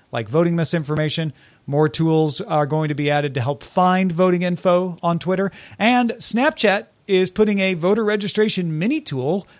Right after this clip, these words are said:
that, depending on the state, will allow you to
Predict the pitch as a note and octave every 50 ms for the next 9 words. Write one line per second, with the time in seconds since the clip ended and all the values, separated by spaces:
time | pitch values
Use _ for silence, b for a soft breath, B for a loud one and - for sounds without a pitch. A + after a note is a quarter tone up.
0 | b - D3+ D3 - - - F#3 G#3 G3 F3 D#3 C#3 B2+ - G#3+ B3+ C4 - -
1 | _ - E3 D#3+ D3+ D3 D3+ - E3 D#3 D3+ D3+ D#3+ E3 E3+ E3 D3+ D#3+ D#3+ D#3
2 | C#3+ - - E3+ D#3+ D3+ D3